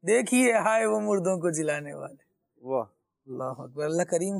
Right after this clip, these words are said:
Speaker 1: حضور اقدس صلی اللہ تعالی علیہ وآلہ وسلم کی محبت کا فیضان، آ، ہم سب کو نصیب فرمائیے۔ نبی کیسے ہیں اور ان کے صدقے میں،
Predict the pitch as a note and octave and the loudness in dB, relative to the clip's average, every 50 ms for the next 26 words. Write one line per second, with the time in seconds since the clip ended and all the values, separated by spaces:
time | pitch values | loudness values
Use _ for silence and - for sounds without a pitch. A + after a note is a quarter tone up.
0 | F3 F3 E3 F3 F#3 F#3 F3 E3 E3+ A3+ A#3 - - G#3 G3+ G#3 G3 F#3+ F#3 F#3+ | -6 -4 -2 0 0 0 0 -2 -2 -2 0 0 0 0 2 2 4 4 2 2
1 | F#3 F#3+ F3 F3 F3 E3+ E3 E3 E3+ E3 D#3 D3+ D#3 D#3 D#3+ D#3 D#3+ - E3 D#3+ | 2 0 0 2 2 0 0 -2 -4 -4 -4 -4 -4 -4 -6 -4 -6 -6 -6 -6
2 | E3 F3 F3+ F3 - - E3 D#3 C#3+ C#3+ D3 E3 D#3+ - - D#3 - - D3+ C#3+ | -8 -8 -10 -12 -12 -12 -14 -12 -12 -12 -12 -14 -12 -10 -10 -10 -8 -8 -8 -8
3 | C#3 D3 D3 D3+ F3 - - - - - - - _ _ - C#3+ D3+ D3+ D3 E3+ | -8 -8 -10 -10 -10 -10 -12 -12 -14 -16 -20 -20 _ _ 0 2 2 2 2 0
4 | F#3 F3+ E3+ - F#3 D#3 - - D#3 C#3+ C#3 C3+ - - D3+ C3+ - D3+ C#3 C#3 | -2 0 0 0 0 0 -2 -6 -8 -6 -4 -4 -4 -4 -6 -12 -12 -12 -10 -10
5 | C#3 C3+ C#3 C#3+ D3 D3 D3 C#3+ D3 _ _ _ _ _ _ _ _ _ - E3+ | -8 -8 -8 -8 -8 -10 -10 -12 -14 _ _ _ _ _ _ _ _ _ -8 -4
6 | F3+ F3+ F#3 A#3+ A3+ G3 A3 G3 - - A3 G#3+ G3 F3+ E3 E3+ - E3+ E3 E3 | -2 0 0 0 0 2 2 2 2 2 0 0 -2 -2 -4 -4 -4 -4 -4 -4
7 | F3 E3+ E3+ F#3+ - - F3 E3 E3 - - G#3 G3+ F#3+ E3+ D3+ D3+ D#3 | -6 -8 -6 -6 -4 -4 -4 -6 -6 -4 -2 -2 -2 -4 -6 -10 -14 -16